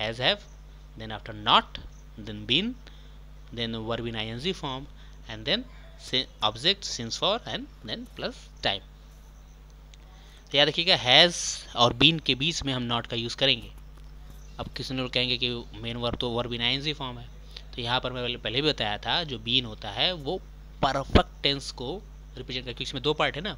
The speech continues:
perfect और perfect कंटिन्यू-, perfect और continuous। Perfect को शो करने के लिए been का यूज़ किया गया है, जो verb in third form है, और perf-, continuous को शो करने के लिए verb in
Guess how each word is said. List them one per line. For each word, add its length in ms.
perfect 420
और 100
perfect 360
कंटिन्यू-, 500
perfect 340
और 100
continuous। 540
Perfect 360
को 80
शो 160
करने 280
के 120
लिए 140
been 340
का 80
यूज़ 260
किया 160
गया 180
है, 120
जो 120
verb 180
in 200
third 320
form 240
है, 140
और 320
perf-, 280
continuous 500
को 100
शो 160
करने 220
के 100
लिए 120
verb 240
in 160